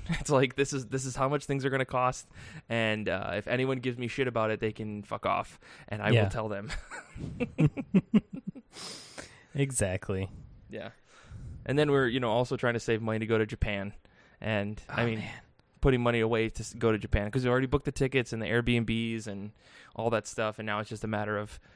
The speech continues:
Speaker 1: getting on a plane and going there and just spending too much money and then looking at our credit card bill when we come back <laughs> after we've spent
Speaker 2: Oh,
Speaker 1: all the saved
Speaker 2: man.
Speaker 1: cash.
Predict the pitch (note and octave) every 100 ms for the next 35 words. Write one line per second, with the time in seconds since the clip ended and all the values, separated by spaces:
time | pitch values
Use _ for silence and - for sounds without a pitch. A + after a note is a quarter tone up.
0 | - _ - C3 C3 B2 A#2+ B2+ A#2+ A#2
1 | A2+ G#2+ A2 A2 G#2+ G#2+ G#2 G2+ G#2 G2+
2 | - - - B2 B2 A#2+ B2+ A#2+ A2 A#2
3 | A2+ A2 G#2+ G#2+ A2 - A2+ G#2+ G#2+ A2+
4 | G#2 - A#2+ G2 G2+ G#2+ G#2 G#2 G#2+ G#2+
5 | G#2+ G#2+ - G2+ - A2 A2+ C3 A#2+ A#2+
6 | A2+ A#2 C3 B2 A#2+ B2 A2 A2 -